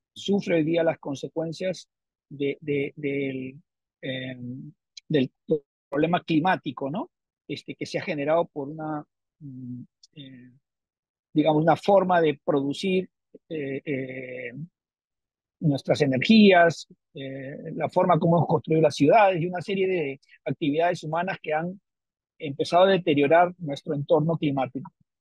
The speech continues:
Bueno, para evitar que eso siga ocurriendo, se va a necesitar, eh, entre otras cosas, sobre todo mucho cobre, por ejemplo, ¿no? Este, litio y otros minerales que van a necesitar solventar la transición energética.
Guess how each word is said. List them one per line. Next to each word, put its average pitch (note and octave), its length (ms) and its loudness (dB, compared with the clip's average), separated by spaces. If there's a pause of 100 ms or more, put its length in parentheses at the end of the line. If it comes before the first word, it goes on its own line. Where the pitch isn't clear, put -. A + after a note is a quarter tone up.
Bueno, D3 360 2 (560)
para D3 260 6
evitar G#3+ 520 2
que D#3 320 -4 (200)
eso F3 220 -10
siga F#3+ 220 -6
ocurriendo, F3 680 -2 (280)
se - 260 -6
va G#3+ 280 2
a D3 140 0
necesitar, D3+ 720 2 (380)
eh, D3+ 240 -4
entre D3 300 -4
otras F#3 240 0
cosas, G#3 540 -2 (120)
sobre C3+ 400 0
todo G#3 380 4
mucho F3 400 0
cobre, D3 520 2
por C#3 140 0
ejemplo, C3 480 0
¿no? F3+ 180 -6 (200)
Este, C#3 280 -4
litio D#3 580 6
y D3+ 100 6
otros G3+ 240 4
minerales E3 680 4 (840)
que D3+ 100 4
van D3+ 140 4
a F3+ 60 0
necesitar E3 380 0
solventar D#3+ 520 -2
la F3 100 -2
transición E3 460 -6
energética. C#3 480 -6